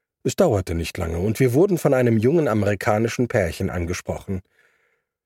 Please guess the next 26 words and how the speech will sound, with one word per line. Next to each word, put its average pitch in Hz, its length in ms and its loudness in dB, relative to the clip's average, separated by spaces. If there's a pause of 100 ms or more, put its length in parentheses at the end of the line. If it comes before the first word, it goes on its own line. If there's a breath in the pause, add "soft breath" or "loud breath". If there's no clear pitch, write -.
(420)
„Ist - 180 -2
das 85 280 0
wirklich 131 400 2 (120)
alles 151 440 2
euer 175 260 2
Gepäck 170 420 -2
auf 139 160 -2
den 147 160 2
Fahrrädern?“, 143 640 0 (420 loud breath)
erkundigten 139 600 2
sie 131 120 2
sich 131 240 0
auf 127 120 0
Englisch, 147 440 2 (440 soft breath)
sichtlich 135 440 0
erstaunt 143 560 2
und 107 140 2
mit 104 200 0
weit 120 260 2
aufgerissenen 117 640 0
Augen. 92 420 -2 (880)
„Ja, 90 320 2 (320)
alles 110 360 2
für 147 140 0
die 160 100 2
Reise“, 139 460 0